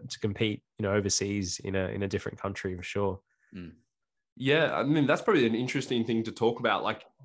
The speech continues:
Speaker 3: out of all the shows that go on in the world, are there, like, a couple that are on your hit list? We might go to Jack first. Like,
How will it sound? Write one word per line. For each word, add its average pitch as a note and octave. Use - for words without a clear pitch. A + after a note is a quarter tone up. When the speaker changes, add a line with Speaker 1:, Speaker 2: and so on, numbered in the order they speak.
Speaker 3:
out B2
of A#2+
all C#3+
the C3+
shows G2+
that F#2+
go G#2+
on G2+
in G2+
the G2
world, G2
are F#2+
there, G#2+
like, G#2
a -
couple G#2+
that G#2
are G2
on G2
your F#2+
hit -
list? G#2+
We A2+
might A#2+
go G2+
to G2
Jack -
first. F#2+
Like, G2+